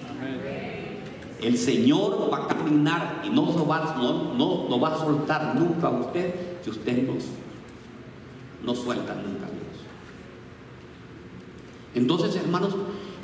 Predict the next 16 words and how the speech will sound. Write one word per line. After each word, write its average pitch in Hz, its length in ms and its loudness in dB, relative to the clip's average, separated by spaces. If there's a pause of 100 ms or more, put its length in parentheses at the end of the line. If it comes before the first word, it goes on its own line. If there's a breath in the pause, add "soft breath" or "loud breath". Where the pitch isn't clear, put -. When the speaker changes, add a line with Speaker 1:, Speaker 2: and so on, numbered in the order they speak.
(160)
Speaker 2:
yo 175 140 6
le, 196 120 4
que - 100 4
le - 120 2
quiero 196 200 2
enseñar 185 400 2 (580)
qué 208 300 4
es 202 200 2
una, 160 140 0
porque 160 240 2
muchas 233 260 2
veces 233 160 2
nosotros 190 300 0
hablamos 208 300 -2
de 185 80 -2
fortaleza. 160 600 0